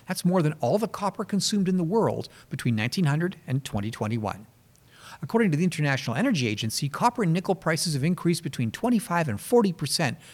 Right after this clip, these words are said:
since twenty twenty-one, an increase which has been in the background of much larger increases in critical battery cathode materials. Unlike storage batteries, however, there is no practical alternative technology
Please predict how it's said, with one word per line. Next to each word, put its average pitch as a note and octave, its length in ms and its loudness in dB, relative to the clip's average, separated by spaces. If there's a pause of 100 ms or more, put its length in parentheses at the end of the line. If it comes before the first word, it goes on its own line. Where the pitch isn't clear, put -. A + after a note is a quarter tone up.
since D#3 200 0
twenty B2 280 -2
twenty-one, C3+ 520 2
an F#2+ 60 -2
increase E3 420 0
which C#3+ 140 0
has A#2 140 -2
been B2+ 160 2
in A2 80 2
the F#2+ 40 -2
background A#2+ 600 0 (240)
of B2+ 100 2
much B2 220 0
larger F3+ 400 4
increases C3 540 2
in A2+ 80 -2
critical D#3 400 0
battery A#2+ 360 2
cathode C#3 440 0
materials. F#2+ 600 -4 (960)
Unlike E3 340 6
storage G#3 380 4
batteries, A2 340 2
however, A2 400 2
there A#2+ 160 2
is G#2 140 -4
no C3+ 260 4
practical F3 560 -2
alternative E3 560 -2
technology B2+ 640 -2